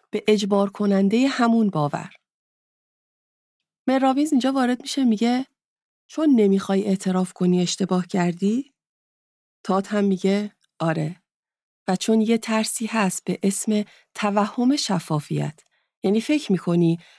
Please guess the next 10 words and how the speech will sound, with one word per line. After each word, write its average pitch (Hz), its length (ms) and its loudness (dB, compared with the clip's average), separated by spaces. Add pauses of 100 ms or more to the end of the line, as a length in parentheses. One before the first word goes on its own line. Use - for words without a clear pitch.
همه 220 340 2
می‌تونن 277 580 0
از 190 200 2
روی 208 260 2
صورتت 185 560 -2 (100)
بخونن 254 480 0
که 190 140 0
داری 165 240 2
دروغ 151 340 -4
میگی. 143 280 -6